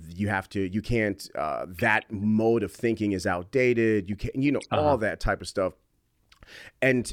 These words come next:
Speaker 1: t-, to, um, just learning from, learning from them, watching them, you know, I, I feel like, I do feel a lot of optimism for the future. This generation seems so awake, um,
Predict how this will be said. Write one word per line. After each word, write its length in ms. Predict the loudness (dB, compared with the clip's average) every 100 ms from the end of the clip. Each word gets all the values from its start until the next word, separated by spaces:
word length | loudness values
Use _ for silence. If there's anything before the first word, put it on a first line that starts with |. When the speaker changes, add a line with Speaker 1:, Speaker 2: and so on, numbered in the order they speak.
| -10
Speaker 1:
t-, 120 | -10 -6
to, 560 | 0 2 2 2 0 0
um, 520 | 0 2 0 -2 -8 -16 -20 -18 -20 -20 -20 -8
just 200 | 0 0
learning 480 | 2 2 2 2 -2
from, 640 | -2 -2 0 0 -2 -10 -8
learning 380 | -2 2 2 2
from 240 | 0 0
them, 160 | 0 0
watching 400 | 2 0 0 -2 -2
them, 260 | -4 -6
you 100 | -4
know, 120 | -2 0
I, 120 | -2
I 120 | -4 -6
feel 380 | -6 0 2
like, 400 | 2 0 0 -4 -6 -2
I 100 | -2
do 240 | -2 -6
feel 300 | -2 0 0
a 20 |
lot 300 | 0 -2 -2
of 240 | -4 -18 _ -2
optimism 880 | -2 -2 -4 -4 -6 -8 -10 -12 -18
for 180 | -2 -2
the 100 | -2
future. 680 | -4 -2 -2 -2 -2 -4 -8 _ _ _ _
This 320 | 0 2 2
generation 680 | 2 0 2 0 0 0 -2
seems 360 | 0 0 0 -2
so 460 | -4 -2 2 2
awake, 640 | 2 0 -2 -4 _ -20 -14
um, 720 | -10 -8 -6 -8 -8 -10 -10